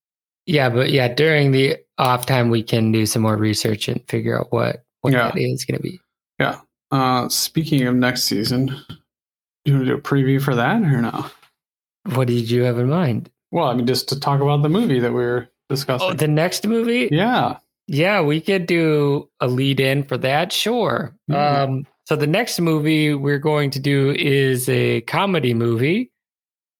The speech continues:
Speaker 1: And I, I don't even know how to explain it 'cause we don't have a log line or anything, but, uh, essentially it's a story of a man, 'cause we only know how to write for men.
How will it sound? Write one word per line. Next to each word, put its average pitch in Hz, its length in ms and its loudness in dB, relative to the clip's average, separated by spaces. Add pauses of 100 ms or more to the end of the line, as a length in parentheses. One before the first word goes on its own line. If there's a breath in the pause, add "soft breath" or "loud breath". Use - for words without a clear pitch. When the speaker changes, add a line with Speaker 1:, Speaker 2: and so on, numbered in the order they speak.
(220)
Speaker 1:
And 123 800 0 (400)
I, 147 80 0 (200)
I - 120 -4
don't 131 140 0
even 127 140 2
know 131 120 2
how 139 100 0
to 135 120 0
explain 160 340 -2
it 127 80 -4
'cause 117 120 -2
we 120 100 -2
don't 139 300 -2
have 135 140 0
a 131 60 0
log 135 280 0
line 135 180 0
or 135 40 0
anything, 139 400 0
but, 127 560 0 (220)
uh, 135 340 0
essentially 165 500 0
it's 151 140 -2
a 143 40 -4
story 170 440 0 (160)
of 156 200 0
a 151 80 -2
man, 190 600 0
'cause - 160 -12
we 139 100 0
only 147 160 0
know 151 100 0
how 156 100 0
to 165 80 -2
write 160 260 0
for 175 100 -4
men. 180 420 0